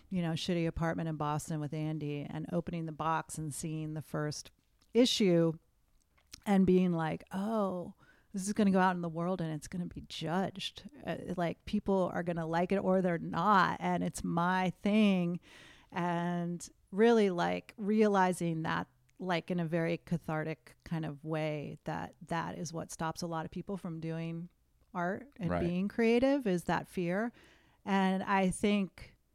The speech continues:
Speaker 1: I think I would have, you know, been able to get over it, but I think having someone that I was sort of sharing that <laughs> responsibility with, um, really, like, was a nice way. I mean, you know, in, in a way that, like,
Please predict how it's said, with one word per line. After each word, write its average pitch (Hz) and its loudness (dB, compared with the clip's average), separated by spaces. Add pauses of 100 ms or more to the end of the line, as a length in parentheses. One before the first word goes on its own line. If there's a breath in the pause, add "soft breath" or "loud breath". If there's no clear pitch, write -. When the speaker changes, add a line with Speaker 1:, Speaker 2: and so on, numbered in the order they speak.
(400)
Speaker 1:
I 233 8
think 240 6
I 214 6
would 202 6
have, 196 0 (160)
you 202 0
know, 170 -2 (120)
been 190 0
able 190 0
to 185 -2
get 180 0
over 185 0
it, 196 0 (200)
but 180 0
I 175 4
think 160 -4
having 175 0
someone 180 -6
that 165 -4
I 156 -4
was 160 -6
sort 175 -2
of 156 -8
sharing 190 2
that 180 -2
<laughs> 175 -2
responsibility 202 2
with, 285 -2 (560 loud breath)
um, 190 2
really, 180 0
like, 170 -6
was 175 -8 (100)
a 165 -8
nice 156 -6
way. - -10
I 208 0
mean, 214 4
you 262 4
know, 175 0
in, 170 -6
in 190 -2
a 185 -2
way 170 0
that, 165 -6
like, - -10